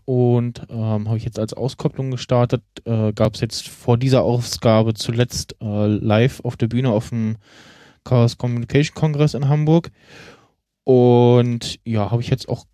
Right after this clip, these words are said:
äh, angedacht, irgendwie mal, ähm, so mehrmals im Jahr stattfinden zu lassen. Äh, es gibt ja in Berlin, äh, Podcaster-Treff auch, wo auch, ähm, Podcasts dann immer stattfinden.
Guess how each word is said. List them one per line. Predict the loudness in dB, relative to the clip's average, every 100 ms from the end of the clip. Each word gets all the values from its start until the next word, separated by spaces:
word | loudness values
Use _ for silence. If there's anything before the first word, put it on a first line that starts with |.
| -4
äh, | 0
angedacht, | 2 2 0 -2 -2 0 -2 -4 -6
irgendwie | -4 -4
mal, | -2 0 2 2 0 -4
ähm, | -8 -8 -8 -8 -10 -14 _ _ _ -6
so | -6 -6
mehrmals | -12 -12 -4 2 4 2 -2
im | -6 -2
Jahr | 2 4 4
stattfinden | 0 -2 0 -2 -2 -6
zu | 0
lassen. | 2 2 2 -2 0 0 -2 -2
Äh, | -4 -4 -6
es | -8
gibt | -12 -4
ja | -4
in | -4 -8 -12 -16 _ _
Berlin, | 0 0 2 0 -2
äh, | -4 -6 -6
Podcaster-Treff | -4 -4 2 2 2 -2 0 -2 -2
auch, | 2 2 2 -4 _ _ _ _ _ _ _ _ _ _ _ _ -6
wo | -2 0
auch, | 2 0 -2 -2
ähm, | -2 0
Podcasts | -4 -2 2 2 2 0
dann | 0 0
immer | 0 2 2 -2
stattfinden. | -2 -4 -2 -2 -2 -2 -4